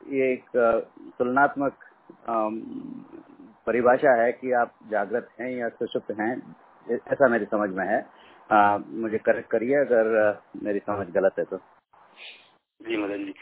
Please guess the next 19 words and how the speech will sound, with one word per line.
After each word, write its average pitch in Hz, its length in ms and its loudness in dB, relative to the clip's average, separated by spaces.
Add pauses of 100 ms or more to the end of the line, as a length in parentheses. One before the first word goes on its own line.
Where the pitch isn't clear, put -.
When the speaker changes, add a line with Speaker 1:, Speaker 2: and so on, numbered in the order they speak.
(260)
Speaker 2:
तो, 147 320 4 (420)
तो 156 100 4
जागृत 123 720 4
और 147 200 8
सुषुप्त - 500 -6
के 156 200 2
बीच 139 500 0
में 135 240 6
एक 151 200 4
मध्यम 131 500 2
अवस्था 110 460 4
है, 98 480 0 (580)
उसी 107 140 2
Speaker 1:
जी। - 80 4
Speaker 2:
को 151 140 2
बोलते 139 360 4
हैं 143 180 6
स्वप्न 143 340 -4
अवस्था। 98 600 0